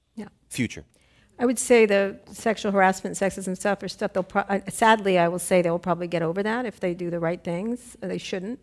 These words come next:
Speaker 1: They should not. But I think the, the lawsuits are really problematic. I think the criminal investigations are problematic. I think the fact that they have a very thin management staff, and how do you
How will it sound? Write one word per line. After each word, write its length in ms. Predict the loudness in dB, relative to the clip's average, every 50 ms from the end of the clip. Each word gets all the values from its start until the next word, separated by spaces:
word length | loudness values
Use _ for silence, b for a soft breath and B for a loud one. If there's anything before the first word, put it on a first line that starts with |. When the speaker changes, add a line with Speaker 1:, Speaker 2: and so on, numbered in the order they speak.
| _ _
Speaker 1:
They 100 | -10 -8
should 220 | -8 -10 -14 -16 -20 _ _ _ _ _ _ _
not. 300 | -8 -6 -6 -6 -8 -10 -16 -20 _ _ B B B B B B B 8
But 280 | 10 10 10 8 2 4
I 120 | 6 6 8
think 240 | 8 8 6 8 10
the, 160 | 10 8 10
the 140 | 6 4 4
lawsuits 560 | 8 8 8 8 6 2 -4 -4 -4 -4 -4
are 60 | -4
really 420 | -4 0 4 4 6 6 4 2
problematic. 720 | 0 0 2 2 4 4 4 4 4 4 4 2 0 -2 -6
I 80 | -6
think 140 | -6 -6 -8
the 60 | -8
criminal 300 | -6 -4 -2 0 0 0
investigations 520 | 0 0 0 -2 -2 -2 -4 -4 -4 -4 -8
are 60 | -8
problematic. 580 | 0 0 2 2 2 0 0 0 0 -2 -4 -6
I 80 | -6
think 160 | -6 -6 -8
the 60 | -8 -4
fact 260 | -2 0 0 0 -4
that 120 | -6 0
they 120 | 2 2 4
have 160 | 4 2 0
a 40 | 2
very 300 | 2 4 4 4 2 0
thin 440 | -2 -2 -2 0 0 0 0 0
management 520 | 0 2 2 2 0 -2 -4 -6 -6 -8 -6
staff, 320 | -4 -2 0 0 0 0
and 100 | -2 -2
how 140 | 0 0 0
do 80 | 0 0
you 160 | -2 -2